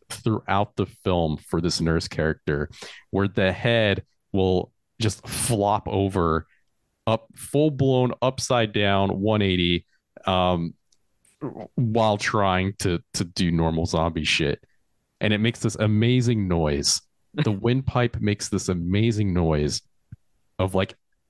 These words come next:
Speaker 1: air sucking and pushing out. <laughs>
Speaker 2: Yeah, it's like a gurgling noise.
Speaker 1: That's,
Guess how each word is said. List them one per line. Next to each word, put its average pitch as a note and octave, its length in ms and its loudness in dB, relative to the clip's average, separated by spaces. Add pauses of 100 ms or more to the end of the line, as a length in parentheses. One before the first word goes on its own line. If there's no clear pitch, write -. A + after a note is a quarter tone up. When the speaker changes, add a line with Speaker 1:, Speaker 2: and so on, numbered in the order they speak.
Speaker 1:
air A2+ 380 4
sucking - 1040 0
and - 680 -6
pushing G#2 360 -2
out. F2 340 0 (400)
<laughs> D#3+ 80 0 (1800)
Speaker 2:
Yeah, D3 140 0
it's B2+ 120 -2
like D3+ 180 2
a D#3 60 2
gurgling A2+ 720 0
noise. F#2 540 0 (120)
Speaker 1:
That's, A#2 340 0